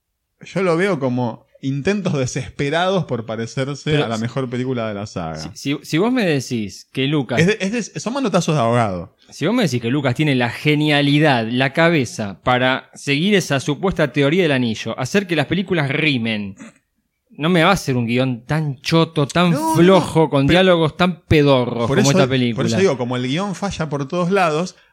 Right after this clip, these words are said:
Speaker 1: hay, eh, eh, apela a la imagen
Speaker 2: Sí,
Speaker 1: que vos tenés
Speaker 2: a-,
Speaker 1: grabada de la
Speaker 2: apela,
Speaker 1: película.
Speaker 2: apela a, a la buena intención de los fanáticos que salen a defender lo que,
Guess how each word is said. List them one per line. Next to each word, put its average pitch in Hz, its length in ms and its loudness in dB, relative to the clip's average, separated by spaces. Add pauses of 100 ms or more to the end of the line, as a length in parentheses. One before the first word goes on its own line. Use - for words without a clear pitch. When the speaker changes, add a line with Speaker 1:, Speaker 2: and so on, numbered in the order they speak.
(120)
Speaker 1:
hay, 185 360 0
eh, 110 180 -14
eh, 127 140 -10
apela 202 600 0
a 139 160 -2
la 135 120 0
imagen 180 380 -2
Speaker 2:
Sí, 151 80 -2
Speaker 1:
que 143 80 0
vos 170 220 2
tenés 170 240 -2
Speaker 2:
a-, 160 40 0
Speaker 1:
grabada 165 460 2
de 151 60 0
la 170 380 4
Speaker 2:
apela, - 20 6
Speaker 1:
película. 147 180 2
Speaker 2:
apela 202 460 4
a, 135 180 2
a 135 140 0
la 135 140 4
buena 214 200 6
intención 165 560 2
de 180 60 2
los 139 120 2
fanáticos 170 500 4
que 127 60 0
salen 165 220 0
a 135 60 2
defender 120 600 0
lo 113 200 -2
que, 107 320 -8